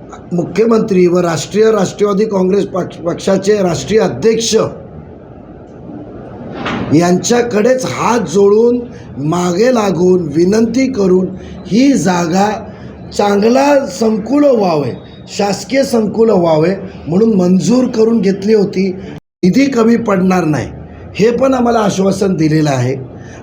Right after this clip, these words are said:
आणि त्या बाबतीत येत्या काळात आम्हाला त्याच्या बाबतीत चांगला स्पोर्ट्स कॉम्प्लेक्स बांधता येईल.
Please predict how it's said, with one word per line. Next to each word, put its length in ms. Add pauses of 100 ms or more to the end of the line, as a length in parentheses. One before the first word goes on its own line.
आणि 140
त्या 240
बाबतीत 500
येत्या 300
काळात 420 (400)
आम्हाला 320
त्याच्या 320
बाबतीत 300
चांगला 760 (180)
स्पोर्ट्स 520
कॉम्प्लेक्स 580
बांधता 380
येईल. 440